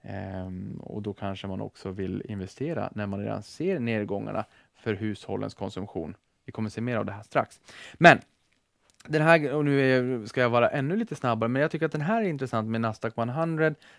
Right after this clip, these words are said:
tech-tunga indexet som visar att, eh, det är några få aktier som står för den absoluta merparten av uppgången i år. Här står det två tredjedelar av hela uppgången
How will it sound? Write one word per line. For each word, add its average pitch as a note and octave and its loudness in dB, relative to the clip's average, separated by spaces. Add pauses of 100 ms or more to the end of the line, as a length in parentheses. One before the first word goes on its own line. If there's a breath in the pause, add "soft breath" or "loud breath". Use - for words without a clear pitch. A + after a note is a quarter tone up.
(120)
tech-tunga A2+ -4
indexet A2+ -2
som A2+ -2
visar A2+ 0
att, A2 -4
eh, A2 2 (360 loud breath)
det C3+ -2
är B2 4
några C3+ 2
få E3+ -2
aktier G#2+ 0 (400 soft breath)
som G#2+ -2
står G#2+ -4
för G2+ -2
den A#2+ -8
absoluta A2+ -4
merparten B2+ -6
av A2 -4
uppgången D3+ -4
i B2 -2
år. A2+ -2
Här A#2+ -2
står A2+ -4
det A2+ -2
två B2 -4
tredjedelar C3 0
av A2 0
hela B2+ 0
uppgången B2+ 0